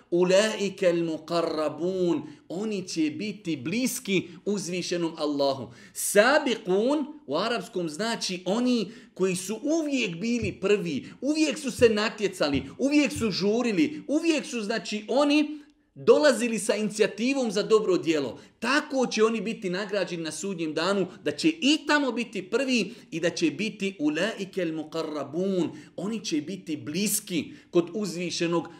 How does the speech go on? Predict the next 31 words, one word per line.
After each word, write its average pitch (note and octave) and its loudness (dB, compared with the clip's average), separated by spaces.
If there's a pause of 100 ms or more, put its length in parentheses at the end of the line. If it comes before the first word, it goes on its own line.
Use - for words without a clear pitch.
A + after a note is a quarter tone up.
Allaha D3+ 4 (120)
subhanahu D3 0
wa B2 -2
ta'ala D3 2 (280)
u F#3+ 2
džennetskim A3 4
bašćama E3+ 4
naslada. A#2 -2 (160)
Biće E4 6
ih C#4+ 12
mnogo C4+ 10
od G#3 8
naroda G#3 8
drevnih, G3+ 4 (200)
a D#3+ 8
malo E3 6
od C3 -2
kasnijih. A#2+ -6 (600)
Islamski D#4 -2
učenjaci, G3 -4 (320)
kada D3+ -4
tumače E3 -4
ovaj D3 -2
ajet, E3 -4
imaju E3+ -2
dva D#3+ -2
različita C#3+ -4
tefsira. G#3 -2 (520)
Pa C#3+ -2
jedni A3+ 2
kažu, A#3+ 2